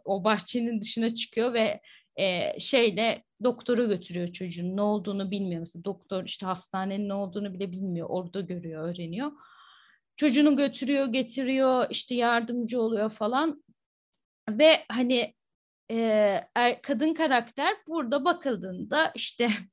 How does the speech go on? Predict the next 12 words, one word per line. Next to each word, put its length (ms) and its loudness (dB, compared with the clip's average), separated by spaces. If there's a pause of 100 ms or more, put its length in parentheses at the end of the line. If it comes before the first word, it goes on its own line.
<laughs> 300 -20
sürekli 540 0
kullanacağımız 460 -2
güçlü 600 2 (140)
bir 140 -6
kadın. 320 -8 (500)
Ama 220 4
ne 120 2
oluyor 460 2
burada? 420 -2 (120)
Çocuğunu 480 -4
kaybediyor 840 -4